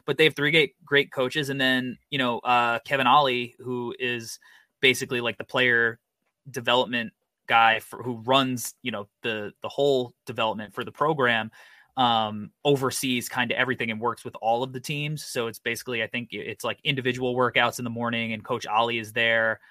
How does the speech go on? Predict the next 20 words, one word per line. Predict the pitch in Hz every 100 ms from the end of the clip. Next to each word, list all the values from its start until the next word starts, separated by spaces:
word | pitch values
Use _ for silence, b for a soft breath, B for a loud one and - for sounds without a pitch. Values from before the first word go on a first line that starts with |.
| b b
um, | - 110 104 101 98 98 -
working | 120 113 120 113 110
with | 120 107
those | 117 110
guys. | 120 113 110 107 110 107 -
And | 117 110
then | 107 104 104 110
at | 110
night | 113 113 104
they | 110
go | 113 107
and, | 101 101
and | 110
practice | - 117 104 107 -
with |
their | 107
teams | 101 127 113 107
kinda | - 104
separately. | - 123 - - 139 143 _ B B B B B B 131
Uh, | 127 120 104